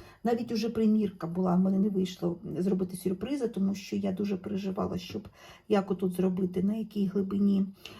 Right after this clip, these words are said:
а, зробити оце закриття, щоб, м, добре лягала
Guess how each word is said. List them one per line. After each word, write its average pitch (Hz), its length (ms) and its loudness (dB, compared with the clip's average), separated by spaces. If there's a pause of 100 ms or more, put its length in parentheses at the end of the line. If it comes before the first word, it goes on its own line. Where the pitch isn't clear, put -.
(200)
а, 180 220 2
зробити 190 460 2
оце 185 220 2
закриття, 196 800 0
щоб, - 480 -4 (140)
м, 180 920 2
добре 214 320 4
лягала 196 460 0